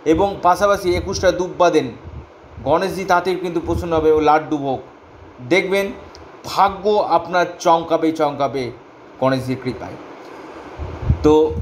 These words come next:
এবার আমি জানাতে চলেছি কোন এই সাত রাশি কোন কোন দিক থেকে। প্রথম যে রাশির কথা আমি বলবো, প্রথম রাশি হচ্ছে কুম্ভ রাশি।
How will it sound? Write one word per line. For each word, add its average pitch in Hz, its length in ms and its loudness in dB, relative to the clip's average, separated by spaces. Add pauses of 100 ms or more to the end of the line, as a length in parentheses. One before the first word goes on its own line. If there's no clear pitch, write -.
(260)
এবার 208 240 4
আমি 226 140 2
জানাতে 220 340 2
চলেছি 226 380 -2 (100)
কোন 214 220 2
এই 214 180 2 (200)
সাত 190 380 0
রাশি 196 320 0
কোন 208 180 -2
কোন 202 240 -2
দিক 190 180 -4 (100)
থেকে। 202 220 0 (840)
প্রথম 220 400 4
যে 233 140 6
রাশির 208 320 0
কথা 214 300 2 (500)
আমি 165 240 -4
বলবো, 175 460 0 (1500)
প্রথম 185 280 4
রাশি 180 260 0
হচ্ছে 180 320 -2 (320)
কুম্ভ 139 220 -6
রাশি। - 340 -10